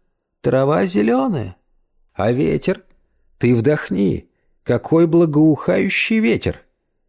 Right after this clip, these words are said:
Он повернулся, взял меня за оба плеча и поглядел мне в лицо.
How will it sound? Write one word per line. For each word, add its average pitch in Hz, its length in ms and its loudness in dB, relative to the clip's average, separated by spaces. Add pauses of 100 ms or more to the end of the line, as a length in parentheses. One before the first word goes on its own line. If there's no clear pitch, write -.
(100)
Он 104 200 0
повернулся, 123 840 0 (380)
взял 143 400 2
меня 180 280 4
за 147 160 4
оба 165 260 4
плеча 143 500 2
и 190 200 -2
поглядел 170 580 2
мне 160 200 2
в 147 60 2
лицо. 104 520 0